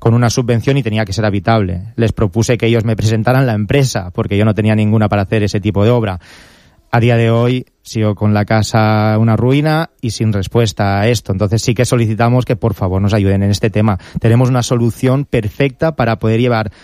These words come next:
una familia o dos a, a Bolulla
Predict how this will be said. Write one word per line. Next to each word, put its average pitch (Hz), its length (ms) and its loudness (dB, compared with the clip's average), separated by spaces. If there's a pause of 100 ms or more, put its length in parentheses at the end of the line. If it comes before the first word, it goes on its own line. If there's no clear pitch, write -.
(140)
una 151 220 2
familia 117 420 -2
o 104 140 0
dos 156 420 -2 (600)
a, 117 460 0
a - 20 2
Bolulla 151 520 0